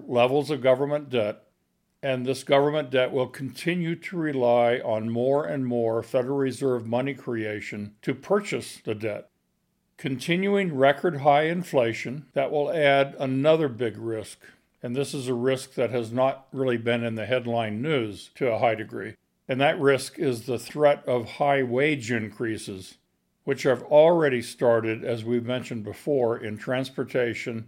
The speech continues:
high tech, and it's becoming obvious it is occurring in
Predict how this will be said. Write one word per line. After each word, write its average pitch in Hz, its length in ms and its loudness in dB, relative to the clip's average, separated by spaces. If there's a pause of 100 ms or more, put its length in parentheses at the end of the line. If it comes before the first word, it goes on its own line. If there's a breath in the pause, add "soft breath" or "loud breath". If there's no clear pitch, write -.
high 139 260 4
tech, 127 520 0 (260)
and 123 500 0
it's 123 160 -8
becoming 131 460 4
obvious 120 500 2
it 113 160 -4
is 117 180 -4
occurring 123 680 -2
in 120 380 -8